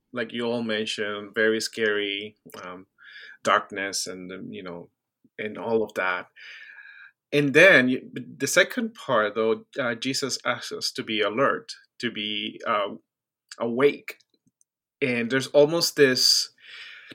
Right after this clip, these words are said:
um, there may be terrible things happening around us. There's almost this temptation to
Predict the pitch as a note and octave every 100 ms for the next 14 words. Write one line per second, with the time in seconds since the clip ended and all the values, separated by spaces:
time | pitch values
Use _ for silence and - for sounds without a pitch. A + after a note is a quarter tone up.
0 | _ _ _ _ - - A#2 A2 A2 -
1 | _ - - - - - D3 D3+ D#3 D3+
2 | B2+ - E3 E3+ E3+ D3 D#3 C#3+ - C#3
3 | - C3 C3 A#2 A#2 B2 A#2 A2+ A#2+ -
4 | C3+ D#3 - B2+ C3 - C3 A#2+ - A2+
5 | - B2 B2 - A#2 G#2+ G2